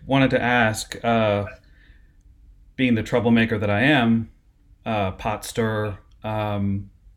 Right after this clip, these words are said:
you know, whatever you wanna call it, um, do you feel any more comfortable with, uh,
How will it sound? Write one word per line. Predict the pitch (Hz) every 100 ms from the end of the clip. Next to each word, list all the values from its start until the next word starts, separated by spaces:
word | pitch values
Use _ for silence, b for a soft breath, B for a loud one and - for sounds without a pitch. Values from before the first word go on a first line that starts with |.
| - 101
you | - 110
know, | 101 98 98
whatever | 120 117 113
you | 110
wanna | 110
call | - 110 104
it, | 104 - 113
um, | 113 110 104 101 - - B B B B -
do | 127
you |
feel | 131 139 135
any | 135
more | 131 123
comfortable | - 139 139 135 120 113 110 113
with, | 117 113 110 - - -
uh, | 117 113 110 104